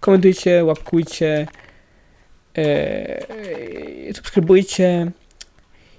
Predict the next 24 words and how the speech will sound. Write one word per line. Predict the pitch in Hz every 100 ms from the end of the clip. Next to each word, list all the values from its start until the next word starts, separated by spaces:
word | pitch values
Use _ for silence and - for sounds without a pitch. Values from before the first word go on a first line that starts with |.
| -
I | 233
no, | 202 127 - _ - _ _ _ _
to | - 196 -
cześć. | - 190 143 - - - _ _ _ _ _ _ _ _ _ _ _ _ _ _ _
Cześć, | - - 170 175
witam | 147 165
wszystkich | 147 165
bardzo | 151 156 -
serdecznie, | 165 180 220 - 147 175
ja | 175
jestem | 151 156
Nick | 156 151
osiem | 151 156
osiem | 156 185
osiem | 196 208 208 - - _ _ 220
i | 196
witam | 151 143 139
was | 147
w | -
następnym | 160 - 170
odcinku | 147 - 160 165 - 151
Black | 147 143 143 160 160 - _ -
Mesa. | 135 135 147 165 - - - - - - _ _ _ - - - - _
W, | -